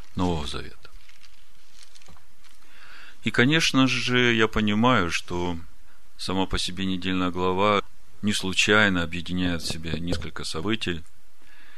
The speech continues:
И у меня вопрос, а что общее? Что является центральной нитью? Какая главная мысль этой недельной главы,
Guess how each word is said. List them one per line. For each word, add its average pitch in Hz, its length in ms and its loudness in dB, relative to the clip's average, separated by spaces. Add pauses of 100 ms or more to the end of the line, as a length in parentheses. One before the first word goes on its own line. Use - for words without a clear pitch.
(240)
И 95 60 -4
у 98 60 0
меня 127 180 4
вопрос, 127 540 2 (140)
а 87 180 -4
что 104 560 -2 (220)
общее? - 580 -2 (640)
Что - 260 -2
является 90 440 0
центральной 92 600 2
нитью? 104 360 0
Какая 95 360 2
главная 85 420 0
мысль 95 400 -2 (840)
этой 95 280 -2
недельной 87 420 -2
главы, 85 320 -2